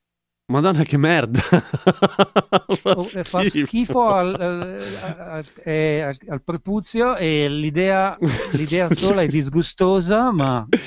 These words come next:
Speaker 1: E poi ti percolano le salse ovunque.
Speaker 2: Guarda, eh, pare che piaccia esattamente per quello.
Speaker 1: Perché ti percolano le salse?
Speaker 2: Sì.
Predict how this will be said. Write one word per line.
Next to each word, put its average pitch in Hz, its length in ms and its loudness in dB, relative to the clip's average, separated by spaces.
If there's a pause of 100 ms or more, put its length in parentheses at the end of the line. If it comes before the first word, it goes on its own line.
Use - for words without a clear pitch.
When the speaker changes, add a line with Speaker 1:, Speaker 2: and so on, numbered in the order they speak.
(140)
Speaker 1:
E - 80 0
poi 208 180 2
ti 202 140 -2
percolano 165 800 2
le 151 140 2
salse 143 520 2
ovunque. 107 880 0
Speaker 2:
Guarda, 135 720 -10
eh, 143 420 -6
pare 269 280 0
che 233 140 0
piaccia 214 640 0 (200)
esattamente 147 680 -8
per 151 140 -14
quello. 110 540 -14
Speaker 1:
Perché 139 280 2
ti 135 120 -4
percolano 131 600 2
le 127 100 2
salse? 95 720 -4 (400)
Speaker 2:
Sì. - 200 -20